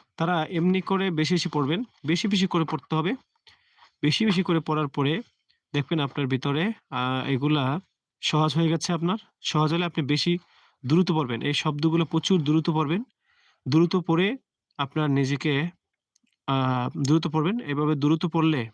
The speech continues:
যখন দ্রুত হয়ে যাবে, তখন আপনার পড়া হয়ে যাবে। এমনি করে আপনার সামনে স্টপগুলো আপনার স-, খুবই সহজ হবে, ঠিক আছে? খুবই সহজ হবে।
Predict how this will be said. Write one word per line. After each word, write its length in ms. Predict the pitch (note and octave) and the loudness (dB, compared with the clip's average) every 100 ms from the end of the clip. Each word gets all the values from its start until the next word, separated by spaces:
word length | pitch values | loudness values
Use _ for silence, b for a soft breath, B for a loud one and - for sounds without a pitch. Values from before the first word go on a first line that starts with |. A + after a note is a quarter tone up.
| _ _ _ C3+ | _ _ _ -10
যখন 240 | C#3+ D3+ D3+ | -4 0 2
দ্রুত 220 | C#3+ D3 | 0 0
হয়ে 240 | C#3+ D3+ | 0 2
যাবে, 240 | D3+ D#3+ A3+ | 0 -2 -4
তখন 280 | D3+ - D3 | -6 -6 -6
আপনার 220 | C3+ C3+ | -6 -4
পড়া 180 | C#3+ C#3 | -2 0
হয়ে 180 | C#3 C3+ | 0 0
যাবে। 240 | D3 G3+ _ b b b b - | 0 -2 _ b b b b 0
এমনি 140 | E3 | 2
করে 140 | E3+ F#3 | 2 0
আপনার 160 | E3+ | -2
সামনে 380 | D#3+ E3 E3+ E3+ | -4 -2 0 0
স্টপগুলো 480 | D3+ - F3+ D#3+ D#3+ | -2 -4 -2 -2 -2
আপনার 180 | D3 D#3 | -4 -4
স-, 120 | - | -4
খুবই 220 | - F3 | 0 0
সহজ 320 | F3 D3 C3 | 2 2 0
হবে, 120 | A2+ A#2 | -4 -6
ঠিক 180 | F3 | -4
আছে? 220 | G3 - A2 _ _ _ _ _ _ - | -4 -4 -8 _ _ _ _ _ _ -4
খুবই 240 | D#3+ E3 | -2 0
সহজ 380 | - D3+ C3+ B2+ | 0 0 0 -2
হবে। 180 | C3 | -4